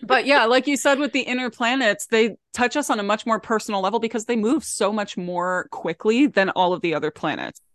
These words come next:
right? Like, there are some planets that spend fifteen year-, no, there was a planet that spends fifteen years in a sign, whereas the sun only lasts in a sign for about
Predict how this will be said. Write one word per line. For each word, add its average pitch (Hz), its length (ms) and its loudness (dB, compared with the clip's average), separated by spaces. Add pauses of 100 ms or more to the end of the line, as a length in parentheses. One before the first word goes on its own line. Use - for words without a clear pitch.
(160)
right? 165 300 2
Like, 185 160 -2
there 240 140 2
are 294 40 2
some 202 200 -4
planets 196 440 -2
that 185 200 0 (180)
spend 185 480 0
fifteen 208 640 -4
year-, 175 360 -2
no, 156 340 -6 (140)
there 175 100 2
was 160 200 -4
a 175 120 0
planet 151 320 -8
that 160 120 -6
spends 185 260 -2
fifteen 185 540 -2
years 156 480 -2 (100)
in 147 280 -4 (180)
a 185 80 0
sign, 73 520 -2 (320)
whereas 214 240 2
the 208 100 -2
sun 202 500 0 (600)
only 214 240 0
lasts 202 340 -2
in 214 100 -2
a 214 60 -2
sign 262 340 2
for 175 160 0
about 185 360 0